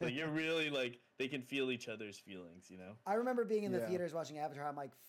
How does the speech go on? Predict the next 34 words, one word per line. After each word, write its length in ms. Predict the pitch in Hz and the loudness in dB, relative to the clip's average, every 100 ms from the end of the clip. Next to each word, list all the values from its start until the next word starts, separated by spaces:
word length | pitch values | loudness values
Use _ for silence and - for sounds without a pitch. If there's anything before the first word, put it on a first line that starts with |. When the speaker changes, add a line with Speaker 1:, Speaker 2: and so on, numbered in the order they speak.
| - - | -20 -4
Speaker 2:
"Fuck, 300 | 180 135 - | -2 -2 -6
that's 240 | 127 117 - | -10 -10 -12
hot." 380 | 117 123 131 - _ _ _ - | -14 -10 -10 -12 _ _ _ -4
You 140 | 135 175 | 2 2
know? 40 | |
Speaker 1:
<laughs> 400 | 226 196 196 - 196 - - - 120 - - - - - - _ _ 214 | 2 0 0 -2 -6 -6 -10 -10 -12 -12 -20 -20 -20 -20 -20 _ _ 4
Speaker 2:
Um, 420 | 226 220 214 196 | 6 6 6 4
Speaker 3:
Fucking 200 | 185 110 | 0 -2
what, 180 | 117 113 | -2 0
what 120 | 139 | 0
was 100 | 143 | -2
that, 160 | 113 - | -4 -4
two 80 | |
thousand 320 | 131 127 123 107 | -2 -2 -2 -10
ten? 320 | 113 110 135 - _ _ _ _ _ _ _ _ | -12 -10 -12 -16 _ _ _ _ _ _ _ _
Speaker 2:
Oh, 180 | 156 143 | -2 -2
Avatar? 520 | 123 135 147 185 208 | -2 -6 0 2 2
Yeah, 340 | 202 170 208 185 | 2 4 6 6
don't 160 | 214 220 | 4 4
worry. 140 | 233 | 2
There's, 140 | 180 214 | 2 2
like, 200 | 190 - - - _ _ 180 | 0 -4 -20 -20 _ _ 4
five 260 | 190 196 | 4 4
more 160 | 196 190 | 2 2
movies 380 | 185 196 185 - | 4 4 2 -2
coming, 260 | 160 143 | -4 -4
apparently. 640 | 135 143 135 127 127 120 - - | -6 -4 -4 -6 -8 -12 -6 -4
Speaker 1:
<laughs> 380 | 123 180 151 139 | 0 0 0 2
Yeah. 140 | 113 - - - _ _ _ _ - | 2 0 -6 -12 _ _ _ _ -4
Speaker 2:
And 140 | 175 | 0
Speaker 3:
It 40 | 180 | 2
Speaker 2:
Omar's 280 | 190 202 - | 4 4 4
Speaker 3:
has 80 | |
Speaker 2:
apparel- 280 | 139 185 - | 6 6 4